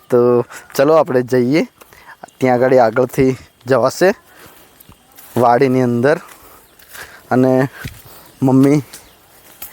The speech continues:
શું શું શાકભાજી નાખી છે બધું બતાવીશું તમને.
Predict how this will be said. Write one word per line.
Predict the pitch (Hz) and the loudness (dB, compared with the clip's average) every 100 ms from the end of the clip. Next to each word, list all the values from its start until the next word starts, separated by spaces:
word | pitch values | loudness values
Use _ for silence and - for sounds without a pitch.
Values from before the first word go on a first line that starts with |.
| - - - - - - | -20 -20 -20 -20 -20 -6
શું | - 139 | 0 0
શું | - 147 | 2 0
શાકભાજી | 143 123 131 127 139 | 2 0 0 2 2
નાખી | 135 123 156 | 2 0 -4
છે | 139 160 165 - _ - _ _ - - - - 127 | 0 0 -2 -8 _ -20 _ _ -20 -20 -20 -8 -2
બધું | 120 143 | 0 2
બતાવીશું | 131 120 127 131 143 151 | 2 0 0 0 0 -2
તમને. | 151 147 170 | 0 0 0